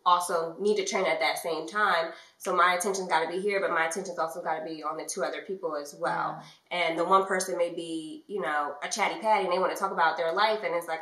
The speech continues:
Speaker 1: I wanna engage with you as your trainer so you know, but I also gotta make sure that all my clients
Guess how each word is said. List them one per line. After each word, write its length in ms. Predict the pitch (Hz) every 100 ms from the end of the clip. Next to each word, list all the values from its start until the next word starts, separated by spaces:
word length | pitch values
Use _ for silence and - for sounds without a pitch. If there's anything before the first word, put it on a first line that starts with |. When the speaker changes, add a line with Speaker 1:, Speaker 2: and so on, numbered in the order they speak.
| -
Speaker 1:
I 80 | 196
wanna 140 | 185 170
engage 300 | 165 247 294
with 160 | 233 185
you 80 |
as 160 | 160 165
your 80 | 156
trainer 380 | 233 254 247 196
so 120 | 180
you 200 | 175 180
know, 380 | 214 202 175 175 - _ _
but 100 | -
I 40 | 180
also 220 | 202 208
gotta 180 | 190 185
make 160 | 175
sure 480 | - 254 233 196 175
that 220 | 165 160 - -
all 300 | 190 202 175
my 180 | 175 160 -
clients 680 | 180 160 156 156 - -